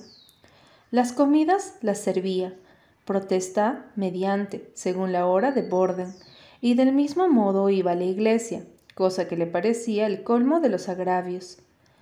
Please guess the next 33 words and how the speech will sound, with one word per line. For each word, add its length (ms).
Pero 280
rezaba 580
y 200
alimentaba 720
las 220
gallinas 500
según 300
su 140
reloj, 480
de 80
manera 480
que 380
siempre 520
miraba 440
al 100
doctor 440
con 180
un 200
brillo 300
de 120
triunfo 580
furtivo 600
en 80
sus 280
ojos. 460
Por 180
lo 140
menos, 580
en 240
algo 300
lo 120
había 260
vencido. 580